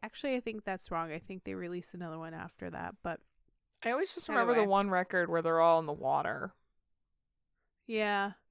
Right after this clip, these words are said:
Speaker 2: I don't remember which one that is. I think
Speaker 1: I don't
Speaker 2: that's
Speaker 1: either.
Speaker 2: The Papas and the Mamas, but it could be wrong.
Speaker 1: Eh, I
Speaker 2: A
Speaker 1: don't
Speaker 2: fan can correct me.
Speaker 1: Yes. It didn't do well at all,
Speaker 2: Mm.
Speaker 1: but it was no matter to Cass. In October
Speaker 2: 'Cause she
Speaker 1: ni-
Speaker 2: was done.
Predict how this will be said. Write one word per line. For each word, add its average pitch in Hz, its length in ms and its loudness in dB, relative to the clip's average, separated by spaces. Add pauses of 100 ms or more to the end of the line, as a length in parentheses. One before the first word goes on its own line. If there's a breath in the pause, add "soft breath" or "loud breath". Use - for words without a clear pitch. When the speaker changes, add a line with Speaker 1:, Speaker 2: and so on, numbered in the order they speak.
Speaker 2:
I 190 40 -6
don't 180 120 -4
remember 180 260 -4
which 165 220 -2
one 165 140 -2
that 151 120 -2
is. 147 120 -4
I 156 40 -4
think - 80 2
Speaker 1:
I 220 120 10
don't 214 100 4
Speaker 2:
that's 196 100 0
Speaker 1:
either. 180 200 0
Speaker 2:
The 180 60 4
Papas 151 300 0
and 151 80 -8
the 151 60 -6
Mamas, 147 380 -6
but 165 120 -6
it 165 60 -4
could 175 160 -10
be 147 120 -8
wrong. 185 380 -6 (300)
Speaker 1:
Eh, 277 100 -6 (640)
I 180 120 -8
Speaker 2:
A 180 40 -6
Speaker 1:
don't 196 100 -2
Speaker 2:
fan 247 300 -2
can 220 220 -8
correct - 460 -8
me. 156 360 -14
Speaker 1:
Yes. 185 340 -8 (560 loud breath)
It 302 160 2
didn't 392 340 4 (220)
do 269 400 2 (120)
well 233 340 4 (240)
at 208 120 2
all, 185 280 2 (420)
Speaker 2:
Mm. 165 120 -4
Speaker 1:
but 220 260 6 (240)
it 302 120 -2
was 311 240 0
no 202 280 -2
matter 190 360 0
to 190 140 -10
Cass. - 640 -10 (520 loud breath)
In 269 120 -2
October 277 380 4
Speaker 2:
'Cause 330 40 6
she 311 60 2
Speaker 1:
ni- 285 80 4
Speaker 2:
was 196 160 -2
done. 214 680 8